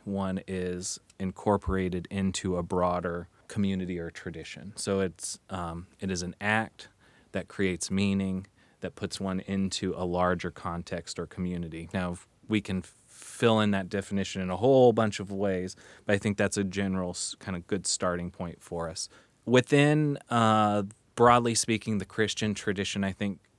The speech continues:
Reverend Dorian and I are gonna be pretty consistent on this one, being both from the Protestant wing of Christianity.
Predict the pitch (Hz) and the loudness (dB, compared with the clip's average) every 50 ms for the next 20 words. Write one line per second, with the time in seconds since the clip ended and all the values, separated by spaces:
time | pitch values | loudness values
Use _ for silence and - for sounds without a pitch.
0 | _ - 101 98 98 95 92 92 90 92 92 92 92 92 92 90 87 87 87 90 | _ -6 -6 -4 -4 -2 -2 -2 -2 -2 -2 -2 -2 -2 -2 -2 -4 -4 -4 -4
1 | 92 90 90 85 90 87 - - - - 107 104 98 90 95 90 87 82 - - | -4 -4 -4 -4 -6 -8 -10 -12 -6 0 2 2 2 2 0 -2 -4 -6 -8 -8
2 | - 92 87 - - - 92 - - 101 92 87 - 90 87 87 87 85 87 82 | -6 -6 -4 -4 -4 -4 -4 -4 -4 -6 -6 -6 -8 -8 -8 -8 -6 -6 -6 -6
3 | - - - 92 90 95 117 143 - - - - 90 - 101 98 95 95 90 - | -6 -6 -6 -6 -6 -6 -8 -8 -10 -14 -18 -14 -8 -4 -2 0 0 0 -2 -4
4 | _ _ _ _ - 104 95 90 - _ _ _ _ _ _ - - 104 98 92 | _ _ _ _ -4 -2 -2 -2 -4 _ _ _ _ _ _ -10 -6 -4 -4 -4
5 | 90 - - - 98 92 90 87 90 - - - 92 87 - - - 90 87 85 | -4 -6 -4 -2 0 0 0 0 -2 -4 -6 -6 -6 -8 -10 -10 -10 -10 -8 -8
6 | 85 82 - - - - 92 - - - - 85 85 85 82 82 85 78 82 85 | -8 -10 -12 -14 -12 -10 -10 -8 -8 -10 -10 -10 -8 -8 -10 -10 -12 -12 -12 -12
7 | 85 85 | -12 -12